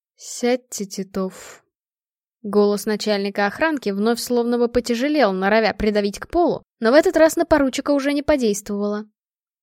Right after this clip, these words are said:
"Это приказ?" — ровно осведомился он. "Просьба", — устало вздохнул Бобров.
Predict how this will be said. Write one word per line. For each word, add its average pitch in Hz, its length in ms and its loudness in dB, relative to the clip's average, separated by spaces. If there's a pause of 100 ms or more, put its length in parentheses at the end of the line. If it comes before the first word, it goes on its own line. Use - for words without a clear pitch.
(240)
"Это 202 200 -6
приказ?" — 196 560 -4 (440)
ровно 190 360 -2
осведомился 190 720 -6
он. 185 220 -8 (1040)
"Просьба", — 185 640 0 (600)
устало 185 460 -6
вздохнул 185 480 -8
Бобров. 185 560 -8